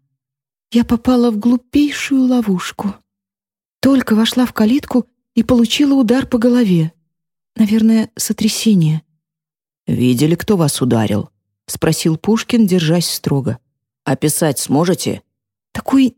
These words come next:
низкий, невысокий и... и все». «В темноте не разобрали». Агате было совестно, что не успела приглядеться лучше. Никто бы не разглядел.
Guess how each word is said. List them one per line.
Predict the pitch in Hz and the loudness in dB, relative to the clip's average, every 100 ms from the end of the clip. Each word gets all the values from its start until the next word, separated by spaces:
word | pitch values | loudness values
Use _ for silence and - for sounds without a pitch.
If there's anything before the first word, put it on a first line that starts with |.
| - | 0
низкий, | 240 294 254 - 233 226 - | 2 2 0 -2 -4 -4 0
невысокий | 240 233 - 320 294 247 | 0 0 -2 -4 -2 -2
и... | 240 254 262 _ _ _ _ _ _ _ | 0 -2 -2 _ _ _ _ _ _ _
и | 220 | -6
все». | - - - 165 147 - _ _ _ _ _ _ _ | -4 -8 -4 -4 -6 -12 _ _ _ _ _ _ _
«В | |
темноте | - - 123 120 - 160 | -6 0 2 2 0 2
не | 165 | 2
разобрали». | 160 143 151 143 92 73 - _ _ _ _ _ _ _ _ _ _ _ | 2 0 0 0 -2 -4 -8 _ _ _ _ _ _ _ _ _ _ _
Агате | - 170 277 262 | -4 0 0 0
было | 233 240 | 0 0
совестно, | 233 - 302 254 - 220 | 0 -2 0 0 0 -2
что | - 226 | 2 2
не | 220 | 2
успела | 214 - 277 262 | 0 -2 0 0
приглядеться | 254 247 202 208 170 202 - 170 | 0 -2 0 0 0 -2 -2 -4
лучше. | 147 139 - - - _ _ _ _ _ _ _ _ | -4 -4 -8 -10 -12 _ _ _ _ _ _ _ _
Никто | 247 277 - - 254 214 | 0 0 -6 -2 0 2
бы | 214 | 2
не | 196 | 2
разглядел. | 180 - 175 170 156 151 | 0 -2 -2 -2 -2 -4